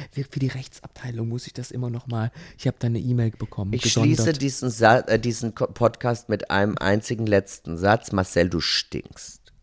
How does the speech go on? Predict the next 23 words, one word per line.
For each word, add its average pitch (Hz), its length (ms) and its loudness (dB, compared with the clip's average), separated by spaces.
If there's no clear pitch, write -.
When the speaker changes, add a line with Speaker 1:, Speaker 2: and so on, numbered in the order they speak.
Speaker 1:
Entschuldigung, 156 840 -4
das 151 180 -2
ist 139 200 -2
dein 143 300 4
Parfum. 156 500 0
Speaker 2:
<laughs> 151 160 -2
Das 90 200 6
war 87 160 8
Hangover 87 460 8
Berlin 123 680 6
mit - 340 6
Speaker 1:
Marcel 110 420 2
Mann. 104 320 0
Speaker 2:
und 339 240 4
Nina 240 300 10
Queer. 190 800 8
Speaker 1:
Hm, 151 360 4
wie 113 100 2
sie 104 180 -2
duftet. - 520 -4
Speaker 2:
Hm, 87 800 4
herrlich, 90 720 0
ne? 117 280 2